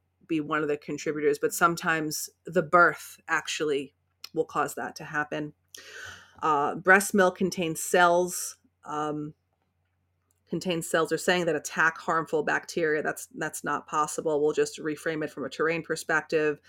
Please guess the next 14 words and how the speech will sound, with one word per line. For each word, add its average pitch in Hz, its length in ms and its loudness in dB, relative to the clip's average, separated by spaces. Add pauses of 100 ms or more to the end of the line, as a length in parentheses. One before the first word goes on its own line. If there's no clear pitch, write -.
(340)
They 170 80 4
contain 160 480 -4
cells, 156 760 0 (140)
um, 135 440 -8
that, 123 260 -8 (800)
I 147 60 -10
guess 135 240 -8
we'll - 100 -6
say, 139 360 -2 (800)
how - 60 -12
can 143 140 -10
we 139 80 -4
reframe 143 560 -6
this? 139 400 -8